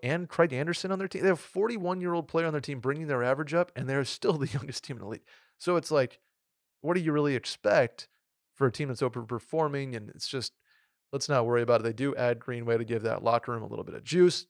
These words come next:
I, I think he's a guy that helps the Jack Quinns of the world, Casey Mittelstadt, Victor Olofsson.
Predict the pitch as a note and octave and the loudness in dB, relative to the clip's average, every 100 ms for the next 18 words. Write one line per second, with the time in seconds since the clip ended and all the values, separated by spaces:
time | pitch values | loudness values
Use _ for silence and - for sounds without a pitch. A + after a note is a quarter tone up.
0 | _ B2+ A#2 A#2 - C3 C3 A2+ A2 A#2 | _ 0 0 -2 -4 -6 -4 -6 -2 2
1 | A#2 A2+ G#2 - _ _ _ _ _ - | 2 0 -4 -6 _ _ _ _ _ 0
2 | B2 B2 - - B2+ A2+ A2+ A2+ A2+ F#2 | 2 2 -4 -10 -8 -6 -4 -4 -6 -8
3 | _ _ - C3 A#2 - C3+ C3 C3 B2 | _ _ 0 2 2 -2 -4 -4 -2 -2
4 | B2 A#2+ B2+ B2 B2 A#2+ B2 A#2 B2 B2+ | 0 2 4 4 2 -2 -4 -4 -4 -4
5 | A#2+ - B2 A#2+ A#2+ - A#2 A#2+ - B2 | -2 0 0 0 -8 -2 0 0 -2 -6
6 | A#2 | -10